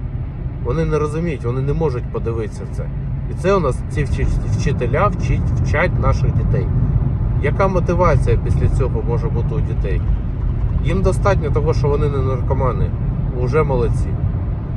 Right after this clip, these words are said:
Але це не те, що ви очікуєте від них. Взагалі не те. Не те, що суспільство очікує від них.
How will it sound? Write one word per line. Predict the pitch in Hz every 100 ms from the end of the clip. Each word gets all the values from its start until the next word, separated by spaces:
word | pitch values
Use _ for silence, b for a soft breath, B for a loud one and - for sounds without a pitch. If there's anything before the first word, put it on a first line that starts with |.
| - - - - - - - -
Але | 123 156 170
це | - 165
не | 160
те, | - 196
що | 175 147
ви | 147 156 139
очікуєте | - 147 - 143 131 -
від |
них. | - - - - - -
Взагалі | 123 123 143 175
не | 131
те. | 120 127 - - - - - -
Не | 131
те, | - 185
що | -
суспільство | 151 151 - 202 - - 165
очікує | - - 165 156 143
від | - 139
них. | -